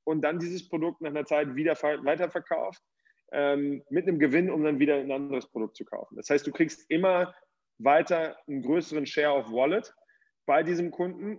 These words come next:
und der Kunde setzt sich immer mehr mit dem Thema aus. In der Vergangenheit war halt die Uhrenbranche sehr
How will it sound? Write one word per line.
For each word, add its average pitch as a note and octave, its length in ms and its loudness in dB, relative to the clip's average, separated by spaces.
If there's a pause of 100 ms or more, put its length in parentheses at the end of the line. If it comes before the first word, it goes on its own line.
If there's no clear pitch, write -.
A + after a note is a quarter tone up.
(120)
und D#3 100 0
der D3 100 2
Kunde F#3 300 2
setzt D#3+ 220 0
sich - 260 -8 (160)
immer F3 220 2
mehr D3 160 2
mit C#3+ 160 0
dem B2 80 -6
Thema B2 240 -2
aus. A2+ 320 -10
In C#3 80 -2
der D3 120 2
Vergangenheit D#3+ 600 2
war D3 160 4
halt C#3+ 260 4 (800)
die A2+ 140 4
Uhrenbranche D3 640 4
sehr C3 400 4